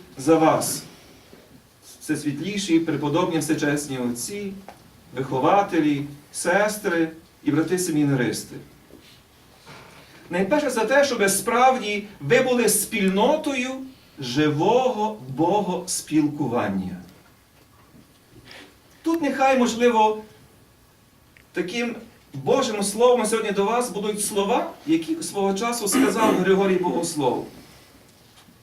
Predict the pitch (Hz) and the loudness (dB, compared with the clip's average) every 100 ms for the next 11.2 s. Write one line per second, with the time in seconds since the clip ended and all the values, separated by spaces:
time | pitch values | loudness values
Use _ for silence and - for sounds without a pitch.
0 | - _ _ _ _ - 240 240 214 196 | -20 _ _ _ _ -8 -8 -6 -6 -4
1 | 226 233 208 202 - - - - 135 165 | -4 -2 -2 -2 -6 -16 -20 -6 -2 0
2 | 185 196 214 196 185 185 220 196 147 127 | 2 2 2 -2 -2 0 -2 0 2 2
3 | 107 - - - - - - - - - | 2 -4 -10 -12 -16 -16 -18 -20 -18 -16
4 | - - - 139 170 170 190 196 175 - | -16 -18 -8 -4 -4 2 2 2 -2 -2
5 | 175 165 151 127 120 123 151 139 101 101 | -2 -2 -4 -4 -6 -2 2 2 2 -2
6 | 95 92 92 87 92 - - - _ - | -8 -8 -10 -10 -12 -14 -20 -20 _ -20
7 | - - _ _ _ _ _ - - _ | -20 -20 _ _ _ _ _ -20 -20 _
8 | _ _ _ _ _ _ _ _ _ _ | _ _ _ _ _ _ _ _ _ _
9 | - 185 202 196 - 170 170 135 110 143 | -10 -4 -2 -4 -8 -6 -6 -8 -8 2
10 | 160 190 143 131 131 139 240 - - - | 4 4 2 0 0 0 0 -4 -6 -8
11 | 110 | -10